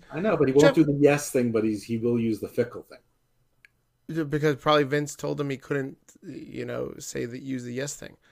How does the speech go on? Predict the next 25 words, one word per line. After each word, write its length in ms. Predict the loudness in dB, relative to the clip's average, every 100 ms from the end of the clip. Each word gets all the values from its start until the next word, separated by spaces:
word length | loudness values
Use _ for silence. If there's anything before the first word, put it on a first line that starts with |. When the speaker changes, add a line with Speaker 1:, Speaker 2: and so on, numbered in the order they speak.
| _ _
Speaker 1:
I 40 |
don't 220 | -8 -6
know. 60 | -4
It's 160 | -6
just, 200 | -8 -8
it's 100 | -8
just 300 | -6 -8 -2
funny 200 | -2 0
where 180 | 2 0
people 260 | 0 -6 -6
draw 160 | -8
lines. 380 | -10 -14 -20 _ _ _ _ _ _ _ _ _ _ _ _ _ _ -4
Speaker 2:
I 140 | -2
wanna 360 | 0 -2 -2 -2
say, 340 | -6 -8 -8
<laughs> 60 | -8 -8 -8 -8 -8
it's 180 | -8
fickle 340 | -2 -2 -2 -6
where 240 | -6 -8 -10 _
people 260 | -14 -12 -10
draw 180 | -10 -10
lines, 400 | -12 -16 -16 -8
right? 220 | -8 -8 _ _ _ _
Speaker 1:
True. 140 | -6 0
Speaker 2:
Um, 380 | 2 2 0